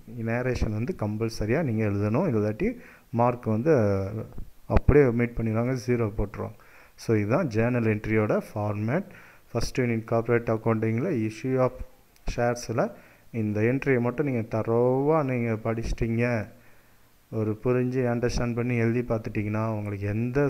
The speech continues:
சம்மு கொடுத்தாலும் நீங்க செஞ்சிடலாம்.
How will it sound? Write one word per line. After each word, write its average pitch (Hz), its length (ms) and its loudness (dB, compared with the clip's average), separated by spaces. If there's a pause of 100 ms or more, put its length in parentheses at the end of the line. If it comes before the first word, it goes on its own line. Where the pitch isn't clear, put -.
(120)
சம்மு 127 380 -2
கொடுத்தாலும் 107 640 -4
நீங்க 117 340 -2
செஞ்சிடலாம். 95 800 -6